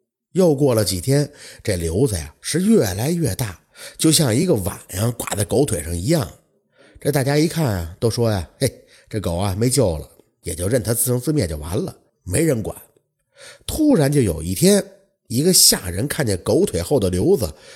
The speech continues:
裂开了，从里边儿钻出来一个血淋淋的怪物，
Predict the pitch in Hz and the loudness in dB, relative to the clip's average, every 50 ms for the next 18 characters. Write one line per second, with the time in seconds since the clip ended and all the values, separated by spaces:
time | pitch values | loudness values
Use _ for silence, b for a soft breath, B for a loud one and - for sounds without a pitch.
0 | B B B - 233 302 294 359 320 294 233 151 - - - - - 78 78 76 | B B B -2 2 2 4 6 6 4 4 2 -2 -6 -8 -10 -10 -10 -10 -12
1 | 76 - B B B B B B B - 156 262 233 143 90 76 80 87 143 180 | -12 -14 B B B B B B B 0 2 4 4 2 2 0 -2 0 2 2
2 | 170 139 - - 277 302 262 214 170 - 180 143 - 190 208 180 - - - - | 2 2 4 4 4 4 4 0 0 2 2 4 4 4 4 2 4 4 4 2
3 | 190 185 - 196 262 262 220 190 196 160 180 165 123 95 85 78 | 2 2 2 4 4 4 4 4 4 2 2 0 -2 -4 -6 -10